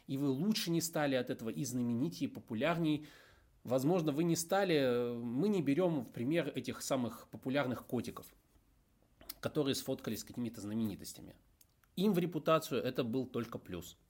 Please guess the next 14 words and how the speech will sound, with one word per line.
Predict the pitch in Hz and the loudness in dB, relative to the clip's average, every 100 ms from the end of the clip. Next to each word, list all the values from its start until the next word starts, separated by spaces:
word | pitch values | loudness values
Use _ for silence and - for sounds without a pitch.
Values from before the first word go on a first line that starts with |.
| - - - - - _ _ _ _ | -20 -20 -20 -20 -20 _ _ _ _
А, | - 123 123 120 110 110 | -2 0 2 0 -2 0
вы | 196 | 2
не | 220 | 2
котик, | - 175 170 143 - - - | 2 0 0 -6 -14 -20 -6
и | 147 160 147 120 - | -2 2 2 2 -2
на | - 131 | -4 -2
самом | 131 165 123 | 2 2 2
деле | 156 123 | 0 0
вам | 139 139 | 2 2
нужно | 147 135 135 | 2 0 -2
своих | - 165 214 | 0 0 -2
каких-то | - - - - | -4 -6 -4 -4
целей | - 160 131 107 | -2 0 0 -2
достигать, | 101 - 110 110 87 - | -4 -6 -2 -2 -2 -8